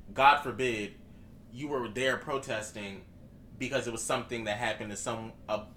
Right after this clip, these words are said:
person that you are close to, that you actually knew?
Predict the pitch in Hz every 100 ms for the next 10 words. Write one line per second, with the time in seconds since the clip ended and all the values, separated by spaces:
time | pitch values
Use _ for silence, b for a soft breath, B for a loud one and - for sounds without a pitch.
0 | - 185 190 185 113 107 104 - 131 101
1 | - 139 - - - - b b 123 -
2 | 135 117 - 135 - - 113 104 104